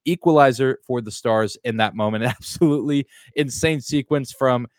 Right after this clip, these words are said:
Studenic knocking the goal off its pegs to eventually the second line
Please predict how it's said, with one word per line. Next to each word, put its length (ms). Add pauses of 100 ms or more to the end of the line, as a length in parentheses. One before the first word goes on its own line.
(120)
Studenic 520
knocking 320
the 80
goal 200
off 180
its 100
pegs 360
to 220
eventually 360
the 100
second 320
line 320